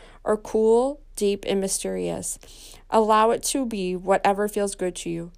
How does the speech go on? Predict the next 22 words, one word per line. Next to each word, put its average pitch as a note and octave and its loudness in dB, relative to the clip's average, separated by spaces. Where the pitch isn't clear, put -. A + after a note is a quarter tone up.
And G#3+ 0
when G3+ 2
you G#3+ 2
are A#3+ 6
ready A3+ 2
to - -6
open A3 0
your A#3+ 0
eyes F#3+ -4
and G3+ 0
break G#3 0
that A3+ 0
routine A#3 -2
of G#3 -2
yours, E3+ -6
you A3+ 4
will A3+ 4
have F#3+ 2
completed G3 -4
your G3+ -2
healing F3+ -4
process. - -10